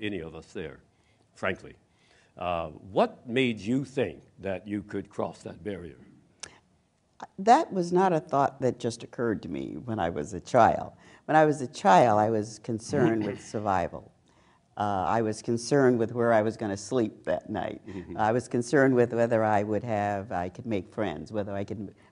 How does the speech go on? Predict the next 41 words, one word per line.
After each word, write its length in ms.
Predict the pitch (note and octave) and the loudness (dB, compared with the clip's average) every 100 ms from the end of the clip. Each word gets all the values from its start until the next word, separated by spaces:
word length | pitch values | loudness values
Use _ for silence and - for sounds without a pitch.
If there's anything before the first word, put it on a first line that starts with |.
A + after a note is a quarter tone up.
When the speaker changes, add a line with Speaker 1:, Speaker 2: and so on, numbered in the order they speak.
| _ | _
Speaker 2:
break 240 | C3 A#2+ | 2 2
through 140 | A#2 | -2
the 100 | A2 | 0
barriers 540 | G#2+ A#2 A#2 G#2+ G2+ F#2 | 2 2 4 2 0 -4
of 80 | F#2 | -8
the 140 | F#2+ G2+ | -10 -6
various 380 | A2 G#2 F#2+ - | -4 -2 -4 -6
households 760 | A#2 A#2 - G2+ F#2 - - | -6 -6 -8 -10 -10 -12 -16
where 160 | - - | -12 -12
I 60 | |
was 180 | - G2+ | -12 -4
living. 320 | D#3 F#3 F#2 - - - _ | -2 0 -4 -8 -20 -20 _
But 120 | C#3+ | 2
what 160 | C#3+ D3+ | 4 6
I 80 | |
learned 480 | D3+ F#3 C#4+ G#4 F#4 | 4 4 4 4 2
from 200 | - F3 | -4 0
that 500 | F3 A3+ D3 B2 - - - - _ _ - | 2 2 2 -2 -6 -18 -20 -20 _ _ 2
was 280 | D#3 D#3+ D#3 | 6 6 6
the 140 | D3+ | 2
ability 540 | D#3 F3 G3 F#3 E3 | 4 4 6 6 6
to 120 | D#3+ C#3+ | 2 -2
go 220 | C#3+ C3+ | -2 -2
within, 560 | C3+ C3 G#2+ - G2 - _ - - - _ - | -2 -6 -10 -10 -14 -18 _ -20 -20 -20 _ -6
to 120 | C3+ | -4
gain 420 | C#3+ D3 D3 C3+ | 2 4 4 2
strength 600 | - - D3+ D3 D3 - | -2 -4 2 4 2 0
of 200 | A2+ C3 | -6 -2
being 320 | B2 A#2+ A#2 A2+ | 0 2 2 -2
responsible 800 | G2+ - - B2+ C3+ C3 C#3+ C3+ | -6 -6 -2 2 0 -2 -8 -8
for 140 | B2 | -6
myself, 640 | A#2 A2+ C3+ F2+ C2+ - - _ _ _ _ _ _ | -4 -6 -4 -6 -6 -10 -16 _ _ _ _ _ _
uh, 320 | A#2 A2+ G2 | -6 -4 -4
having 340 | F#2+ C3+ B2+ A#2+ | 0 0 0 -2
the 80 | A#2+ | -6
feeling 580 | - E3+ F3 E3+ D3+ | -4 2 4 4 2
that 140 | D3 G#2 | 0 -2
what 140 | G#2 | -4
happened 400 | B2+ D3 - C#3+ | -4 -6 -4 -10
to 100 | C#3 | -8
me 440 | B2 A#2+ A#2 A2+ | -6 -4 -4 -6